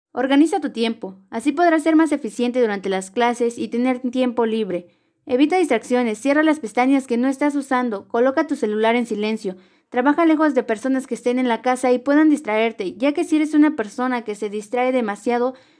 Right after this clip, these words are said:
no podrá tener un buen rendimiento, lo cual a corto plazo trae demasiadas consecuencias.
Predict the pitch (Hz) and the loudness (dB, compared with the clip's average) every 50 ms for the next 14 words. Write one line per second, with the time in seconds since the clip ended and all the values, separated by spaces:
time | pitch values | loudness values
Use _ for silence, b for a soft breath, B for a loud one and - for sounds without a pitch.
0 | b b - 294 302 311 359 339 330 320 302 320 294 294 294 294 294 269 269 277 | b b 0 0 2 2 2 4 4 4 4 4 6 6 6 6 4 4 2 2
1 | 269 285 277 247 226 226 240 247 247 240 240 208 220 220 - 254 254 262 269 262 | 2 0 0 0 -2 -2 -2 -4 -4 -4 -4 -4 -4 -2 0 2 2 2 2 2
2 | 254 254 262 262 262 254 240 - 247 240 247 247 262 254 - 247 247 247 254 247 | 0 0 0 0 -2 -4 -2 0 0 0 0 0 -2 -2 2 2 2 4 4 2
3 | 233 214 202 - 233 226 226 220 220 - - 190 190 196 190 190 220 220 214 202 | 0 -2 -4 -2 -2 0 0 -2 -2 -6 -12 -12 -10 -12 -10 -6 -4 -4 -4 -4
4 | - 196 190 185 - - | -6 -10 -12 -14 -18 -20